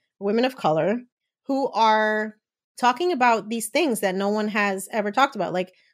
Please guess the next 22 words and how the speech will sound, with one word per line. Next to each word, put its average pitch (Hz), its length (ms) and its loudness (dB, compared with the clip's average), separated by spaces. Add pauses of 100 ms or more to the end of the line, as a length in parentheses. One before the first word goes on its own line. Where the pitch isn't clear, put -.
entrepreneurship 220 680 0
and 202 120 -2
investing 196 640 0
and 165 220 -2 (420)
generational 208 540 0
wealth 190 560 2
and 165 360 -4 (380)
financial 214 400 0
independence." 214 520 0
And 233 100 -2
I'm 247 100 -2
like, 226 240 -4
"Yeah, 247 580 2 (800)
the 262 80 2
more 330 380 2
of 392 60 -2
us 440 160 0
that 311 180 0
know 233 200 0
about 311 260 2
this 359 160 0
shit, 381 420 0